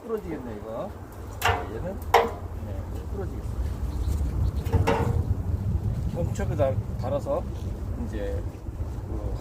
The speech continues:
화목난로를 만들어 볼 겁니다. 그래서 이제 불도 쬐고 여기다 고구마 넣고 먹고, 예, 그러려고 합니다. 자, 여러분들도 이렇게, 예, 아이디어를 내셔서, 예, 한번 농장에서 뭐 나무를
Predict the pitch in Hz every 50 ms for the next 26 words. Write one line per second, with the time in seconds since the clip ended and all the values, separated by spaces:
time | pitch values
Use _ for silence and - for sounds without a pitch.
0 | - - 233 247 220 202 165 139 127 123 120 117 120 - 113 110 107 113 110 110
1 | 104 - - - - - - 104 - - - - - 117 117 - - - - -
2 | - - - - - - - - - - 143 - - 139 139 - - - - -
3 | - - - - - - 120 117 113 117 - - 151 151 - - 147 143 131 -
4 | - - 139 131 117 113 - - - - - - - - - 226 - - - -
5 | - - - - - - 180 175 156 143 127 110 104 - - - - - - -
6 | - - - - - - - - - - 214 208 190 160 147 135 131 143 170 208
7 | 220 233 226 220 226 - 208 208 226 220 180 - - - - - 160 165 180 -
8 | - 180 165 147 156 202 226 202 - - - - - - - - - - - -
9 | 120 113 101 98 104 127 147 160 156 170 170 160 156 143 139 135 - - 147 139
10 | - 147 107 101 120 165 - - - - - - - 107 104 - - - - 113
11 | 110 117 107 101 - - - - - 120 117 117 117 127 123 120 117 117 117 -
12 | 131 - - - - - - - - - - - - - - - - - - -
13 | - 104 101 101 101 95 92 90 92 92 92 101 98 95 - - - - - -
14 | - - - - - 113 127 147 156 170 170 156